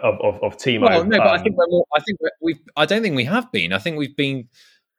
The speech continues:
Speaker 2: we've been very positive about Werner and his play, and we, we give him the
Speaker 1: Uh, we
Speaker 2: benefit
Speaker 1: have,
Speaker 2: of the doubt that he needs to
Speaker 1: we,
Speaker 2: play.
Speaker 1: yeah, but I think it's because obviously he's a new signing, new country, et cetera. Tammy's been on the books for ages,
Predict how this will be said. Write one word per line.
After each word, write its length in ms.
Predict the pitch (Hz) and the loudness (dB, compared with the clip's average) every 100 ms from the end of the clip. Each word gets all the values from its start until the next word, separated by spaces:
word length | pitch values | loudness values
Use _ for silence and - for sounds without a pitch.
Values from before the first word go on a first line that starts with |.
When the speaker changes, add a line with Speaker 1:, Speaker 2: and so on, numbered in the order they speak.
| - | -8
Speaker 2:
we've 160 | 131 131 | -6 -4
been 180 | 139 | -2
very 200 | 131 135 | 2 2
positive 480 | 123 - 180 - 113 | 2 2 2 2 0
about 320 | 98 101 101 | 2 2 2
Werner 280 | 104 98 98 | 2 2 2
and 80 | 98 | 0
his 100 | 98 | -2
play, 640 | - - 123 92 - 98 - _ - | -6 0 2 2 0 -4 -8 _ -4
and 280 | 110 110 104 | -2 -2 -4
we, 220 | 120 113 - | -2 -2 -2
we 100 | 120 | -4
give 160 | 110 123 | -2 -2
him 120 | 113 | 0
the 60 | 110 | 0
Speaker 1:
Uh, 20 | |
we 60 | 117 190 | 2 4
Speaker 2:
benefit 40 | |
Speaker 1:
have, 100 | 185 | 2
Speaker 2:
of 60 | - | -2
the 100 | 165 | -2
doubt 120 | 113 110 | 0 2
that 80 | |
he 80 | 113 | 0
needs 260 | 113 185 - | 0 -4 -6
to 40 | 175 | 0
Speaker 1:
we, 60 | |
Speaker 2:
play. 160 | 139 110 - - | 2 2 -4 -6
Speaker 1:
yeah, 560 | 170 165 147 123 139 143 | -2 0 2 2 0 -2
but 80 | 156 | 0
I 80 | 151 | 2
think 260 | 156 208 196 | 2 0 0
it's 120 | 156 | -4
because 400 | - 151 220 160 | -4 -4 0 2
obviously 380 | 160 151 147 135 | 2 2 0 0
he's 140 | 139 | 2
a 60 | 143 | 2
new 280 | 139 147 143 | 2 2 0
signing, 500 | - 143 135 120 123 | 0 0 2 0 0
new 200 | 131 127 | 0 0
country, 500 | - 143 143 110 95 | 0 0 0 -2 -2
et 80 | - | -2
cetera. 460 | 104 - - 107 - - _ | -4 -4 -4 -4 -6 -12 _
Tammy's 300 | - 180 180 | -4 2 2
been 120 | 135 120 | 4 2
on 80 | |
the 60 | 110 | 0
books 300 | - 120 - | 0 -2 0
for 140 | - | -2
ages, 600 | 113 135 135 101 95 - | 2 2 2 -2 -8 -12